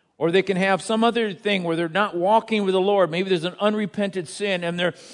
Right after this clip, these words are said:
they're, like, all tied up inside spiritually. They know they're in a dry place. They're not following Christ.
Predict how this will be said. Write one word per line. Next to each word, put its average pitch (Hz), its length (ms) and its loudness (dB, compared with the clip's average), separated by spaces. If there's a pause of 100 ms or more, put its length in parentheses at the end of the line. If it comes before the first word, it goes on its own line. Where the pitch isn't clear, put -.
(180)
they're, 196 160 4
like, 190 200 4
all 233 200 4
tied 240 360 2
up 220 160 4
inside 185 460 0
spiritually. 139 540 -6
They 185 160 0
know 220 260 0
they're 175 120 -2
in 160 100 -4
a 143 60 -2
dry 185 540 2
place. 180 520 2
They're 160 100 -8
not 165 220 -2
following 165 280 0
Christ. 123 520 -2